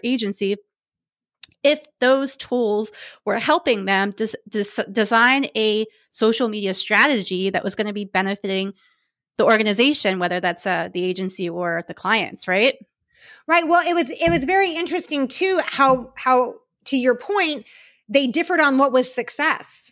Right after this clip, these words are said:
Speaker 2: They differed on what was metrics. They differ-, they, they differed on what was considered a, a win for the social media. So, like, all of those things, when you, when you, when you stripped it all away and said, "Hey, tell me how you're telling your boss you're doing a good job."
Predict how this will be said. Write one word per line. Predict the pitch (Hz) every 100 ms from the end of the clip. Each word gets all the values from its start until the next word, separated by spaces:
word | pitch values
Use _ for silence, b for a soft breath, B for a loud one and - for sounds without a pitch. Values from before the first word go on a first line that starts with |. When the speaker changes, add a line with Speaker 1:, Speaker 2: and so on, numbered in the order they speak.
| _
Speaker 2:
They | 254 262
differed | 294 330 294
on | 269 240
what | 277
was | 247 247
metrics. | 220 220 - - - - -
They | 247
differ-, | 233 269 311 269
they, | 226 262 -
they | 269 254
differed | 294 320 285
on | 277 240
what | 269 254
was | 277
considered | - 262 240 294 277 262 247 240 B B B B -
a, | 254 -
a | 262
win | 233 285 359 381
for | 285
the | 254
social | - 233 226 214
media. | 196 185 185 190
So, | 269
like, | 269 - -
all | 277 392 381
of | 285
those | 277 277 254 233 - b b b -
things, | 403 392 285 233
when | 277
you, | 262
when | 220 269
you, | 262 240 -
when | 247 262
you | 247
stripped | - - 359 392
it | 381
all | 359
away | 330 311
and | 294
said, | 277 294 262
"Hey, | 233 330 339 202 180 - _ _ _ _ _ -
tell | - 370 403
me | 392 339
how | 339 320
you're | 302
telling | 294 349 302 294
your | 277
boss | 254 262 254 247
you're | 247
doing | 233 233
a | 226
good | 202 214
job." | 180 190 185 50 -